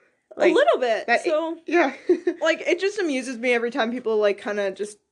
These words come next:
Speaker 1: "Oh, Rahab's in this and she doesn't deserve it," but Abraham, Abraham does.
Speaker 2: Didn't. No.
Speaker 1: No.
Speaker 2: Neither of them
Speaker 1: No,
Speaker 2: deserved it.
Speaker 1: that's a fun thing about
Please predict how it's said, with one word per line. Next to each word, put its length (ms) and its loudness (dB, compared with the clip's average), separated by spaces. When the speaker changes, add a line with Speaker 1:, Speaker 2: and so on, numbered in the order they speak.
Speaker 1:
"Oh, 260 2
Rahab's 460 -2
in 120 -6
this 160 -8
and 140 -8
she 100 -14
doesn't 280 -4
deserve 340 0
it," 160 -4
but 200 0
Abraham, 480 2
Abraham 760 -2
does. 200 0
Speaker 2:
Didn't. 20 -20
No. 240 0
Speaker 1:
No. 460 2
Speaker 2:
Neither 280 4
of 60 -2
them 120 -6
Speaker 1:
No, 140 0
Speaker 2:
deserved 180 0
it. 240 -8
Speaker 1:
that's 240 -4
a 80 -4
fun 260 -6
thing 160 -4
about 340 -2